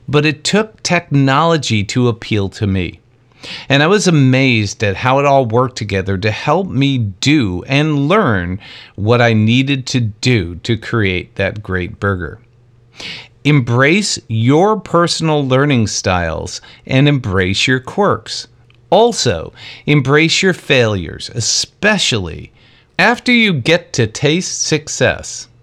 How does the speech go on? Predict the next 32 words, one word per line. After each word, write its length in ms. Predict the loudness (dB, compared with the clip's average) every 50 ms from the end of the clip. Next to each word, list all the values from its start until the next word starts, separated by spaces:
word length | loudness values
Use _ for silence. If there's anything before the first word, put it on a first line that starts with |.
| _ _ _
like 360 | -4 0 0 0 0 -2 -2
the 140 | -2 -2 -2
best 560 | -2 -4 -4 _ 0 0 0 0 -4 -8 -4
burger 380 | 0 0 0 2 0 -2 -4 -2
ever. 380 | -4 -6 -4 -4 -6 -10 -10 -14 _ _ _ _ _ _ _ _ _ _ _ _ _ _ _ _ -20 -20 -18 -16 -16 -16 -18 -18 -18 _
It's 300 | 0 0 0 2 2 4
never 380 | 4 4 4 4 4 2 0 0
too 340 | 0 0 0 2 2 2
late 320 | 2 2 2 0 0 -2 -2
to 100 | -4 -4
grow 500 | -2 -2 -4 -4 -2 2 2 2 2 2
yourself. 760 | 2 0 0 0 -2 -4 -6 -8 -8 -10 -10 -14 _ _ -20 _ _ _ _ _ -20 -18 -18 -16 -18 -16 -6
While 200 | 0 2 2 4
many 420 | 4 4 4 4 4 4 4 2 2
people 440 | 0 0 -2 -2 -2 -2 -2 2 4
may 400 | 4 4 6 4 4 2 0 -2
stop 480 | -4 -4 -2 -2 0 0 0 -2 -4
learning 520 | -2 0 2 2 2 2 2 2 0 0 0
because 380 | -2 -2 0 0 0 0 2
they 140 | 2 0 0
feel 340 | 0 0 0 2 2 2 2
like 400 | 2 2 2 2 2 0 -2 -10 _ _ _ _ _ _ _
they're 180 | 2 2 2 2
so 300 | 0 0 0 2 2 2
set 260 | 2 0 -2 0 2
in 80 | 2
their 160 | 2 2 2 0
ways, 540 | 2 2 2 2 2 -2 -4 -8 -12 -18 _ _ _ _ _ _ _ _ _ _ _ -2
you 540 | 0 0 2 0 -2 -4 -6 -8 -10 -12 -10 _
don't 240 | -2 0 0 0 -2
have 280 | -2 -4 -6 -8 -12
to. 220 | -14 -16 -16 -16